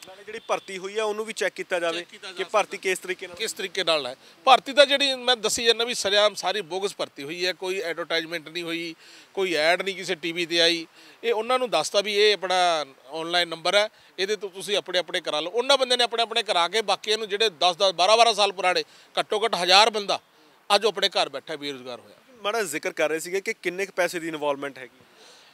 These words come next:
Speaker 2: ਇਹਦੇ 'ਚ ਦੇਖੋ, ਨਗਰ ਨਿਗਮ ਮੋਹਾਲੀ 'ਚ ਮੇਰੇ ਹਿਸਾਬ ਨਾਲ ਘੱਟੋ ਘੱਟ ਜੇ ਨਾ ਨਾ ਕਰਦੇ ਵੀ ਤਾਂ ਤੀਹ ਪੈਂਤੀ ਲੱਖ ਰੁਪਈਆ ਹਰ ਮਹੀਨੇ ਇਹ ਅੱਖੋਂ ਰੁੱਲੇ ਕਰਕੇ ਇਹ ਜਿਹੜੇ ਅਫਸਰ ਖਾ ਰਹੇ ਨੇ।
Speaker 1: ਯਾਨੀ ਕਿ ਇੱਕ ਮਹੀਨੇ ਦਾ ਤੀਹ ਪੈਂਤੀ ਲੱਖ ਰੁਪਈਆ
Speaker 2: ਬਿਲਕੁਲ, ਬਿਲਕੁਲ।
Speaker 1: ਇੱਕ ਬੰ-
Speaker 2: ਤੋਂ ਲੈ ਕੇ,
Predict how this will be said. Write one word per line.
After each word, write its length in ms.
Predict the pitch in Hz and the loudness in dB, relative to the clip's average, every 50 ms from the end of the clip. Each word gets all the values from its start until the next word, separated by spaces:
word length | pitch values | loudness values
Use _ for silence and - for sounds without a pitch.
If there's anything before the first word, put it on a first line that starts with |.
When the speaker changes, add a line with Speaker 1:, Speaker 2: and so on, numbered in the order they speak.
| _ - 226 | _ 0 0
Speaker 2:
ਇਹਦੇ 180 | 220 220 277 277 | 0 2 0 -2
'ਚ 80 | 214 | -4
ਦੇਖੋ, 300 | 269 202 240 226 269 269 | -4 -4 -2 0 0 0
ਨਗਰ 420 | 233 208 180 165 165 170 180 214 208 | 0 -2 -6 -4 -4 -2 -2 -2 -2
ਨਿਗਮ 240 | 202 233 226 226 220 | -2 -4 -4 -4 -4
ਮੋਹਾਲੀ 320 | 202 180 151 170 190 202 | -2 -2 0 0 0 -2
'ਚ 100 | 175 208 | -2 -6
ਮੇਰੇ 340 | 202 180 165 165 190 226 269 | -6 -6 -2 0 2 4 4
ਹਿਸਾਬ 320 | 254 208 226 202 190 175 | 6 6 6 4 4 2
ਨਾਲ 120 | 175 170 139 - | -4 -6 -6 -6
ਘੱਟੋ 240 | 160 - - 208 180 190 | -6 -4 -4 -4 -2 -2
ਘੱਟ 140 | 196 165 190 196 196 196 185 | -2 0 0 -2 -2 -2 -4
ਜੇ 380 | 151 165 190 196 202 208 202 196 180 156 | -4 -2 0 0 2 0 0 -2 -4 -8
ਨਾ 220 | 160 160 175 196 | -4 0 2 2
ਨਾ 140 | 208 226 233 | 4 4 2
ਕਰਦੇ 300 | - 208 190 175 170 196 | 2 2 -2 -2 -2 -4
ਵੀ 100 | 175 190 | -6 -6
ਤਾਂ 140 | 175 185 180 _ - | -8 -12 -10 _ -8
ਤੀਹ 120 | 262 240 | -8 -6
ਪੈਂਤੀ 300 | 208 214 175 147 196 180 | -6 -6 -8 -8 -8 -6
ਲੱਖ 220 | 165 160 - - | -6 -6 -8 -8
ਰੁਪਈਆ 300 | 156 147 147 156 156 147 | -14 -12 -10 -8 -6 -6
ਹਰ 120 | 135 160 180 | -6 -8 -10
ਮਹੀਨੇ 340 | 175 165 151 147 147 143 139 | -12 -14 -14 -12 -10 -10 -10
ਇਹ 220 | 135 143 143 127 - _ _ _ _ _ _ _ _ _ _ - | -10 -12 -14 -16 -18 _ _ _ _ _ _ _ _ _ _ -12
ਅੱਖੋਂ 260 | 175 - - - 180 175 | -12 -10 -8 -8 -8 -8
ਰੁੱਲੇ 220 | 180 180 175 170 | -8 -8 -8 -6
ਕਰਕੇ 460 | - 165 151 - - 160 151 151 151 - _ _ _ 165 | -4 -6 -6 -6 -6 -10 -8 -8 -10 -12 _ _ _ -14
ਇਹ 140 | 156 151 | -12 -12
ਜਿਹੜੇ 220 | 139 143 147 151 139 | -10 -8 -6 -4 -4
ਅਫਸਰ 220 | 127 - - 147 123 | -6 -6 -12 -16 -14
ਖਾ 180 | - - 143 127 | -12 -10 -10 -10
ਰਹੇ 100 | 113 107 | -10 -10
ਨੇ। 160 | 98 92 - - - - - - | -16 -20 -20 -20 -20 -20 -20 -20
Speaker 1:
ਯਾਨੀ 140 | - - - - | -20 -20 -20 -20
ਕਿ 160 | 214 185 190 | -16 -12 -12
ਇੱਕ 140 | 185 - - | -12 -12 -10
ਮਹੀਨੇ 300 | 196 196 190 170 147 147 | -8 -6 -6 -4 -4 -4
ਦਾ 160 | 160 185 214 - _ - | -2 -2 -2 -4 _ -14
ਤੀਹ 160 | 190 202 208 - | -14 -14 -8 -6
ਪੈਂਤੀ 260 | 185 165 160 - 165 | -6 -6 -6 -6 -4
ਲੱਖ 240 | 151 151 143 - - | -2 -2 -2 -2 -4
ਰੁਪਈਆ 420 | 147 143 - 143 147 151 160 196 | -10 -10 -10 -10 -8 -6 -6 -6
Speaker 2:
ਬਿਲਕੁਲ, 140 | 214 190 170 - | -8 -12 -20 -20
ਬਿਲਕੁਲ। 420 | 165 175 165 - - 160 - 190 190 | -20 -20 -20 -20 -20 -8 -4 -2 -2
Speaker 1:
ਇੱਕ 120 | 185 190 | -2 -2
ਬੰ- 280 | 175 175 190 190 185 196 202 | -2 -2 -2 -2 -4 -12 -18
Speaker 2:
ਤੋਂ 80 | 202 | -18
ਲੈ 160 | 185 170 160 | -16 -16 -16
ਕੇ, 320 | 160 156 175 196 202 196 | -16 -14 -12 -10 -10 -12